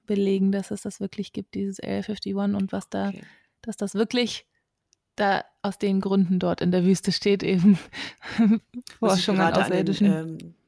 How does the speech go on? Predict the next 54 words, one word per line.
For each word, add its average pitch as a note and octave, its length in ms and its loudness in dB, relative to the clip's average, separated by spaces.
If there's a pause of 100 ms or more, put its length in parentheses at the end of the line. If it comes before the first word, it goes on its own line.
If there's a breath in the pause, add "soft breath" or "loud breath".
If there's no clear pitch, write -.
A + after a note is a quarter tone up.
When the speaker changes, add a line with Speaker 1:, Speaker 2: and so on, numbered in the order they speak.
(560 soft breath)
Speaker 2:
an F3 80 -6
den F3+ 120 -2
Film F#3 260 -2
denken, D3+ 280 -6
Independence D#3 680 -10
Day. A3+ 320 -2
Speaker 1:
Mhm. G#3+ 200 -4 (1200)
Den A3+ 140 -2
hab A3 140 -6
ich E3+ 80 -8
nicht F#3+ 200 -4
Speaker 2:
Ja. G#3+ 80 -2
Speaker 1:
gesehen. G#3 380 -2 (240)
Das G#3+ 160 -8
ist - 160 -10
doch G#3+ 100 -6
das, - 220 -6
wo G#3 80 -2
Speaker 2:
Oh, G3+ 40 0
Speaker 1:
der G#3 280 0
Speaker 2:
guck - 100 -8
den G#3 120 -4
mal G#3+ 100 -2
an. F3+ 180 -4
Das D3+ 180 -8
wäre F3+ 200 -2
für F3 140 -8
dich F3 140 -8
dann D#3 180 -6
höchst D3+ 300 -10
Speaker 1:
Ja? A3 160 2
Speaker 2:
interessant. - 280 -4 (240 soft breath)
Speaker 1:
Da A3 80 -2 (200)
Speaker 2:
Weil E3 100 -2
da E3 80 -2
geht's F3+ 260 -4
genau D#3+ 300 -6
darum. G3+ 220 0
Speaker 1:
Nee, G#3 120 6
da F#3+ 100 2
geht's F#3 200 -4
auch G3+ 80 0
um F#3+ 100 0
einen F#3+ 80 4
Speaker 2:
Mhm, G3 40 -4
dass G#3 80 2
die G3 60 4
Speaker 1:
Komet, A#3 160 2
Speaker 2:
ja D#3+ 80 -4
dann E3+ 280 -2
Speaker 1:
der - 120 -8
auf G3 80 -8
die B3 100 -8
Erde G#3 420 -4